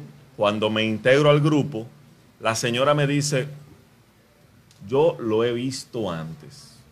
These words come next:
No sé dónde, pero yo lo he visto". Empezamos a conversar, a hablar, y de repente ella me dice, "Espérate, espérate, espérate".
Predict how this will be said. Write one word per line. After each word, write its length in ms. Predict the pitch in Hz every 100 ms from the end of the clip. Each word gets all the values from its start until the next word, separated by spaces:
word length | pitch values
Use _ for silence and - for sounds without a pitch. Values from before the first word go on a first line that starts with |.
| _ _ _ _ _ -
No 240 | 95 107
sé 220 | 110 104
dónde, 320 | 104 165 156 -
pero 200 | 104 95
yo 200 | 101 107
lo 120 | 113
he 40 |
visto". 380 | 92 85 - - _ _ _ _ _ _ _ _ _ _ _ -
Empezamos 580 | 151 151 135 127 120 113
a 80 | 113
conversar, 680 | 110 131 - 139 139 135 117
a 40 |
hablar, 460 | 110 127 135 135 - - _ _ _ _ _ _
y 120 | 151
de 100 | 165
repente 680 | 156 151 175 180 135 120 110 - - _ -
ella 180 | 139
me 100 | 147
dice, 200 | 147 147
"Espérate, 300 | 147 220 226
espérate, 220 | - 254 233
espérate". 280 | 247 214